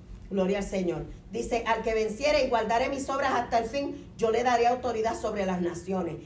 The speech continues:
y las regirá con vara de hierro, y serán quebra-, quebradas como vaso de alfarero,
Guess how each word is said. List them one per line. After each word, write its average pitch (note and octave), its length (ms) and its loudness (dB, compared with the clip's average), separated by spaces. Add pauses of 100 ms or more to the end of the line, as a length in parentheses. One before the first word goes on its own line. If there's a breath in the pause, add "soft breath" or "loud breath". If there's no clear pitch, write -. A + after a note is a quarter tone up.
(200 loud breath)
y B3 120 0
las A#3+ 180 4
regirá A#3 440 2
con A#3+ 200 -2
vara A3 240 2
de G3+ 180 0
hierro, F#3 520 2 (340 loud breath)
y B3 320 0
serán A#3 580 2
quebra-, A3+ 640 4
quebradas A3+ 720 2 (320 loud breath)
como B3 340 6
vaso D4 720 4
de B3+ 200 10
alfarero, A3 800 2